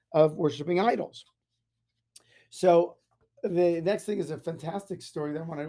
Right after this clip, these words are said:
read to you from the, from the Talmud that talks about, uh, Abraham and his family. So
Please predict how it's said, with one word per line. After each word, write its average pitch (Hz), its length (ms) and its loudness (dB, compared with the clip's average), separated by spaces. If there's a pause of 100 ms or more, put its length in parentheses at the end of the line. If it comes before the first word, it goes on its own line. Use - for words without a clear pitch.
(100)
read 147 260 -10
to - 120 -14
you 156 80 -10
from 180 300 0
the, 156 200 -4 (340)
from 185 200 4
the 175 60 0
Talmud 160 520 2 (440)
that 175 360 2
talks - 320 2
about, 160 380 2 (380)
uh, 156 220 4 (100)
Abraham 156 440 4
and 156 80 2
his 151 120 -2
family. 185 380 2 (400)
So 175 340 2